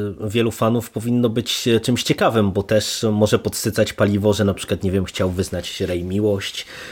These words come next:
albo coś w tym stylu. No, wiesz jak jest, że tak naprawdę jeżeli to zostało zawieszone, to możemy się tym bawić i możemy dyskutować, a tak naprawdę, no, gdybyśmy to dostali wprost z ekranu, jeszcze w połączeniu z jakimiś dodatkowymi, e, fajerwerkami,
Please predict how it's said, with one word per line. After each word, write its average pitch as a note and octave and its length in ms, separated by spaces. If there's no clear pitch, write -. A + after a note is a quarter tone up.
albo F#2 260
coś - 180
w - 40
tym G2+ 140
stylu. A2+ 380
No, C3+ 280
wiesz D#3 160
jak D#3+ 140
jest, A2+ 360
że A2 260
tak G#2+ 220
naprawdę C3 400
jeżeli A#2+ 320
to A#2 500
zostało B2 420
zawieszone, B2 640
to B2 80
możemy A#2 300
się B2 120
tym A#2 200
bawić A#2+ 440
i A#2 80
możemy A2+ 360
dyskutować, G#2 680
a F#2+ 120
tak G#2 200
naprawdę, A2 440
no, G#2 300
gdybyśmy G2+ 420
to A2 120
dostali G#2+ 500
wprost G2+ 440
z - 60
ekranu, A2 380
jeszcze G#2 240
w - 80
połączeniu G#2 440
z F#2+ 60
jakimiś G2+ 320
dodatkowymi, G#2 680
e, G#2+ 120
fajerwerkami, G#2+ 1080